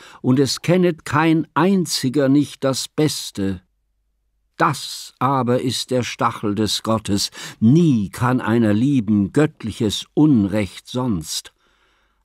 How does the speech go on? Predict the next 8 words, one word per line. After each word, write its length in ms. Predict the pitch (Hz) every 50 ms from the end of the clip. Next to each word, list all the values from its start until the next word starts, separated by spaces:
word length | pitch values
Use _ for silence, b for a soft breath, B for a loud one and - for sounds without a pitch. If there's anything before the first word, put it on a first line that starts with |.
| _ _
Einheimisch 1080 | 139 175 202 220 214 196 151 113 101 87 85 120 120 117 117 117 113 110 117 113 - -
aber 380 | 120 110 104 113 117 120 - -
ist 260 | 131 - - - -
der 140 | 123 117 101
Gott 380 | - 117 131 123 - - - -
dann 380 | - 120 127 139 135 131 131 - - _
angesichts 1040 | - 120 147 156 156 147 135 147 135 117 - 147 127 - - - - - - - - - -
da, 480 | 147 151 139 113 95 90 82 80 82